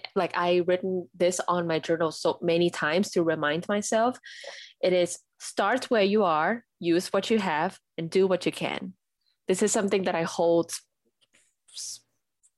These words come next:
dear to my heart, and every time that I needed something to remind myself that. Um,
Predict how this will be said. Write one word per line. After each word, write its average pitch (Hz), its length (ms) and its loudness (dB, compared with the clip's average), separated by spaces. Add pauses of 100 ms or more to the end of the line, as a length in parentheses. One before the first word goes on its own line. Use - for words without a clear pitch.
(340)
dear 175 500 0
to 196 100 0
my 165 160 0
heart, 160 420 -2
and 156 240 -6
every 175 240 0
time 151 280 -2
that 143 120 -4
I 143 80 -2
needed 143 340 -4
something 143 380 -4
to 151 120 -6
remind 147 420 -2
myself - 400 -4
that. 131 200 -4 (600)
Um, 156 460 -2